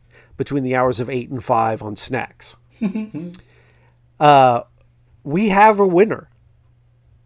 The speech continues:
Speaker 1: and the winner is Jason.
Speaker 2: <laughs> I
Speaker 1: I
Speaker 2: believe it.
Speaker 1: have lost the bet. So if you don't remember, if Jason lost, he was gonna have to watch the movie Stay.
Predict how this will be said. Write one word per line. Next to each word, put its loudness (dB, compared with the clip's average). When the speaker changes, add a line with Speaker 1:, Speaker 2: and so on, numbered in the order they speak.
Speaker 1:
and 0
the 2
winner 2
is -2
Jason. -4
Speaker 2:
<laughs> -20
I -4
Speaker 1:
I 8
Speaker 2:
believe -4
it. -12
Speaker 1:
have 0
lost 4
the -2
bet. -8
So 0
if -6
you -6
don't 6
remember, 0
if -4
Jason 0
lost, -2
he 0
was -2
gonna -2
have 0
to -2
watch 0
the 0
movie -2
Stay. -2